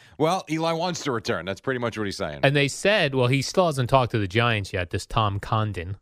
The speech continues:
Speaker 2: And many people say he rarely goes on the record. This was going on the record.
Speaker 1: He wants to get it known that
Speaker 2: Oh,
Speaker 1: Eli
Speaker 2: hell
Speaker 1: wants
Speaker 2: yeah.
Speaker 1: to be back.
Speaker 2: Oh,
Speaker 1: Oh,
Speaker 2: hell
Speaker 1: hell
Speaker 2: yeah.
Speaker 1: yeah. Yes.
Speaker 2: "Shoot, yeah."
Speaker 1: "Shoot, yeah."
Speaker 2: I don't see you as a "shoot, yeah" guy.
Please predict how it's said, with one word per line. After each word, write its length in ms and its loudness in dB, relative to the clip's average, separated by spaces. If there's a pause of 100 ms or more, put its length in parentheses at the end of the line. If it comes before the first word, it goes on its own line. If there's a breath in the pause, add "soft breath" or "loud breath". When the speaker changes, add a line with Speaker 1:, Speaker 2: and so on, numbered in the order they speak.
(1120)
Speaker 2:
And 140 0
many 180 0
people 300 0
say 180 2
he 140 -2
rarely 560 0
goes 240 0
on 160 -2
the 100 -4
record. 440 -6 (220)
This 320 0
was 120 -2
going 300 2
on 120 -2
the 80 -2
record. 380 -4
Speaker 1:
He 80 -6
wants 220 -4
to 60 -12
get 140 -2
it 80 -6
known 320 0
that 60 10
Speaker 2:
Oh, 80 10
Speaker 1:
Eli 160 6
Speaker 2:
hell 160 8
Speaker 1:
wants 140 6
Speaker 2:
yeah. 180 2
Speaker 1:
to 80 0
be 20 -6
back. 480 -6
Speaker 2:
Oh, 140 2
Speaker 1:
Oh, 20 0
Speaker 2:
hell 200 4
Speaker 1:
hell 60 2
Speaker 2:
yeah. 120 2 (720)
Speaker 1:
yeah. 100 -12
Yes. 160 -20
Speaker 2:
"Shoot, 340 2
yeah." 360 0 (160)
Speaker 1:
"Shoot, 420 -10
yeah." 380 -6 (1040)
Speaker 2:
I 60 0
don't 160 -2
see 160 -6
you 120 2
as 120 0
a 60 -2
"shoot, 340 -10
yeah" 320 -2
guy. 320 -8